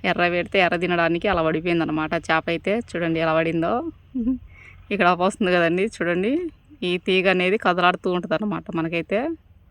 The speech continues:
చూసారా ఫ్రెండ్స్? ఇంకా ఇక్కడైతే మనకైతే చేప వస్తుంది కదండి. వావ్, చూసారా ఎలా కుచ్చుకుందో చేప అయితే. ఈ చేపలు అయితే పడుతున్నాం అనమాట.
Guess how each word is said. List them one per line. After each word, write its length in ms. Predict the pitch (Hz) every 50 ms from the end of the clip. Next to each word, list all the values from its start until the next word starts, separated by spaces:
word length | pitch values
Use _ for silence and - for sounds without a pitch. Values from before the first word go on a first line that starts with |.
| _ _ - - _ _ - _ _ _ - _ _ - _ _ _ _ _ -
చూసారా 340 | - 208 190 190 175 180 175
ఫ్రెండ్స్? 480 | - - 175 185 - 254 277 - - - - - - - - _ - - _ _ _ _ _ _ _ _ _ _ _ _ _ _ _ - -
ఇంకా 220 | 208 185 170 - 180
ఇక్కడైతే 320 | 170 - 170 175 175 - 190
మనకైతే 400 | 185 180 175 170 175 165 - 190 190 185 -
చేప 180 | - 170 175 208 170 165
వస్తుంది 300 | - 180 - - 170 175
కదండి. 320 | - 165 165 165 175 196 247 285 320 302 _ _ _ _ _ _ _ _ _ -
వావ్, 480 | 175 170 165 170 170 170 170 170 165 170 175
చూసారా 400 | - 170 185 - 185 170 175 175 185 185 180
ఎలా 140 | - 170 170
కుచ్చుకుందో 540 | - - - - - - 208 170 165 170 185 185
చేప 160 | - 170 170 185
అయితే. 260 | 170 170 160 - 190 220 262 302 285 - - 1077 - - - - - - - - - - - _ - 196
ఈ 40 | 175
చేపలు 340 | - 180 175 175 - 185 175
అయితే 120 | 180 220 - 185
పడుతున్నాం 360 | 175 175 - - 170 165 170 165
అనమాట. 280 | 160 160 165 156 180